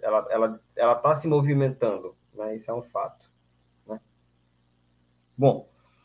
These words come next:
nesse jogo ainda, só pra gente partir pros jogos do domingo, né? É, eu acho que tem que ser mencionado, né, duas coisas. É, uma que, pra mim,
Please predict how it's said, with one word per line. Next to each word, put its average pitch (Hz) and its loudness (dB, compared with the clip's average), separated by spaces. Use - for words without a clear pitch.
nesse 151 2
jogo 127 2
ainda, 117 2
só 117 0
pra 120 0
gente 113 -6
partir 123 0
pros 123 -6
jogos 117 -2
do 123 -2
domingo, 123 0
né? 127 -4
É, 104 -2
eu 120 2
acho 123 2
que 147 -8
tem 160 -4
que - -12
ser - -10
mencionado, 131 -2
né, 131 -8
duas 175 -2
coisas. 139 -4
É, 107 2
uma 175 0
que, 151 -4
pra 127 2
mim, 143 -2